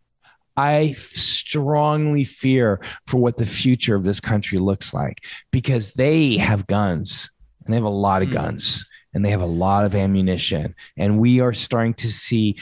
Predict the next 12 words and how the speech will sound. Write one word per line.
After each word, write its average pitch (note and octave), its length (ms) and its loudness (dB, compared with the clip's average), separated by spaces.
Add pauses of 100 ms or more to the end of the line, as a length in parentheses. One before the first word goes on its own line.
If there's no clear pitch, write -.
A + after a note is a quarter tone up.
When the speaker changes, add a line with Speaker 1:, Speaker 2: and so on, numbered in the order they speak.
(200)
Speaker 1:
people A2 300 0
like G#2 220 0
Gosar G#2+ 680 2 (340)
and F2 280 -6 (120)
Boebert A2 880 2 (300)
and F#2 220 -6
Cawthorn G#2+ 1000 2 (260)
and G2 200 0
all C3 500 2
of B2 140 2
these A2 280 2
crazies G2 840 0